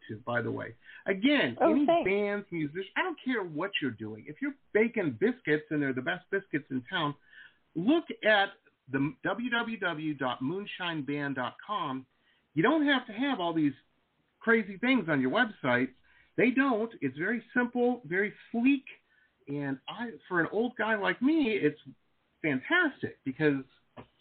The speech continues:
Speaker 1: Angie, you have no idea. I, I have bands on, and I'm like, "I just wanted to see your video or hear your music." And they're like, and I said, "I couldn't find it on your website." And they're like, "Well, did you, there's a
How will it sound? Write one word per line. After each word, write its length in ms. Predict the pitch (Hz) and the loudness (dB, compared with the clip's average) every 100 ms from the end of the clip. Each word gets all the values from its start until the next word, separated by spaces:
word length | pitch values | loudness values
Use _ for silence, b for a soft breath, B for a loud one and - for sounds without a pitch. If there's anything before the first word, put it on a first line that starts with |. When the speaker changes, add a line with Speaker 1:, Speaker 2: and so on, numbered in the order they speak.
| b b b | b b b
Speaker 1:
Angie, 320 | 277 311 185 180 | 2 2 2 -2
you 100 | 262 | -2
have 180 | 240 160 | 0 -2
no 220 | 190 196 | 0 2
idea. 380 | 170 147 113 92 _ _ _ _ _ | 0 0 -2 -6 _ _ _ _ _
I, 160 | - 254 - _ | -4 -2 -4 _
I 120 | 233 277 | -2 0
have 280 | 247 247 165 - _ | 0 -2 -2 -16 _
bands 420 | 180 190 208 196 | -2 2 2 0
on, 460 | 185 185 185 180 180 147 | -2 -2 0 -2 -4 -4
and 80 | |
I'm 100 | 156 156 | -2 0
like, 200 | 156 - - | 0 -4 -6
"I 60 | 208 | -6
just 200 | 277 - | -4 0
wanted 240 | 233 214 | 2 2
to 60 | 185 - | -4 -12
see 80 | 208 | -6
your 160 | 196 | -2
video 380 | 226 302 202 131 | 2 2 4 2
or 160 | 123 139 | 0 -2
hear 140 | 190 | -4
your 180 | 180 196 | -4 0
music." 340 | 302 - 311 - _ _ _ _ _ _ _ | 2 2 -4 -8 _ _ _ _ _ _ _
And 120 | 175 | -4
they're 100 | 185 | 0
like, 200 | 190 185 170 - | 2 2 -2 0
and 100 | 165 | 4
I 140 | 170 160 | 4 2
said, 100 | 160 | 2
"I 120 | 170 | 2
couldn't 300 | 170 - 190 - | 2 -6 -6 -4
find 240 | 311 330 | 0 0
it 100 | 156 | 0
on 120 | 131 139 | 0 -2
your 100 | 160 | -2
website." 500 | 269 - 139 107 98 - | -4 -4 -4 -4 -4 -12
And 100 | 143 | -8
they're 100 | 139 | -6
like, 120 | 123 | -8
"Well, 180 | 165 196 | -10 -12
did 100 | 214 202 | -12 -12
you, 160 | 196 165 _ _ _ _ _ - | -12 -12 _ _ _ _ _ -2
there's 160 | 180 | 0
a 100 | 170 | 2